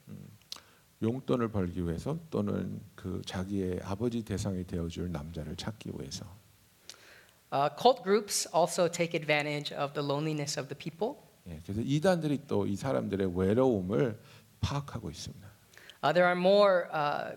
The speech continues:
Speaker 2: cult groups registered with the government than there are individual Christian people.
Speaker 1: 그래서 일본에 지금 등록된 이단교들이 일본에 있는 성도들 수보다 많습니다.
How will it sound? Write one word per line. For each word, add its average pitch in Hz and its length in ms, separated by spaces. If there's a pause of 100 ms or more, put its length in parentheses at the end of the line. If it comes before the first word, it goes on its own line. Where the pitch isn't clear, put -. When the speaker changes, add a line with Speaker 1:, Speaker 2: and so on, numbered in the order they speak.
Speaker 2:
cult 196 240
groups 180 260
registered 175 540
with 143 120
the 143 100
government 143 460
than 139 160
there 135 140
are 139 260
individual 175 680
Christian - 520
people. - 380 (540)
Speaker 1:
그래서 120 280
일본에 170 840
지금 123 320
등록된 135 920
이단교들이 139 1600 (500)
일본에 151 520
있는 131 420
성도들 196 640
수보다 139 560
많습니다. - 380